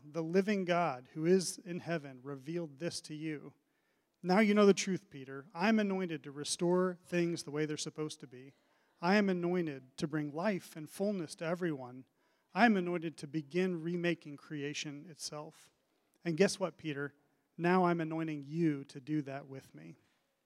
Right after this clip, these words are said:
So the next verse I want to spend a little bit of time on together, uh, is one that I, I, I want to do because I think for a long time I got it wrong.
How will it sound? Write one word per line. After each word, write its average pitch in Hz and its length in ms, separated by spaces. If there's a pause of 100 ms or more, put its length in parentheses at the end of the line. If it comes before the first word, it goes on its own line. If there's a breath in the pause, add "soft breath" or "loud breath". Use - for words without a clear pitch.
(1120 soft breath)
So - 140
the 202 80
next 269 220
verse 208 240
I 202 40
want 185 140
to 160 80
spend - 420
a 185 40
little 180 160
bit 170 100
of 160 60
time 170 320
on 156 200
together, 156 640 (120)
uh, 147 340
is 160 160
one 196 240
that 185 120
I, 185 140 (160)
I, 175 200
I 185 80
want 190 160
to 190 40
do 190 140
because 175 280
I 185 60
think 277 200
for 196 100
a 185 60
long 175 240
time 170 240
I 151 80
got 156 180
it 143 60
wrong. 139 480